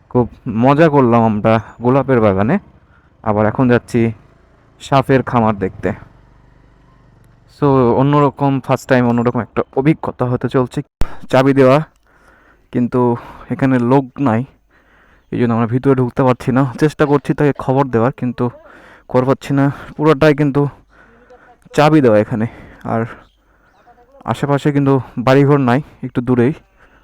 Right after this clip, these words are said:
জমির মাঝখানে এরকম একটা ঘর বানিয়ে রাখা হয়েছে, আর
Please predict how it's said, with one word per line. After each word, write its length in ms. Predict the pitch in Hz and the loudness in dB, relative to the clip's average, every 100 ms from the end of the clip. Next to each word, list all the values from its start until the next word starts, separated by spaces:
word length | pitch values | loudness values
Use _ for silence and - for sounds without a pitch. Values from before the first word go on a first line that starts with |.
| _ _ _ _ - 123 | _ _ _ _ -8 -2
জমির 300 | 131 135 127 | 2 2 0
মাঝখানে 400 | 123 - 135 127 120 | -2 -4 -2 0 0
এরকম 340 | 113 120 123 127 - _ _ _ _ - _ _ _ _ _ - _ _ | -2 -2 -4 -4 -10 _ _ _ _ -20 _ _ _ _ _ -20 _ _
একটা 200 | 131 143 | -6 -4
ঘর 320 | 123 123 131 | -2 0 2
বানিয়ে 240 | 127 127 123 | 2 0 0
রাখা 200 | 120 120 | -2 -6
হয়েছে, 260 | 123 - | -8 -4
আর 60 | 143 | 0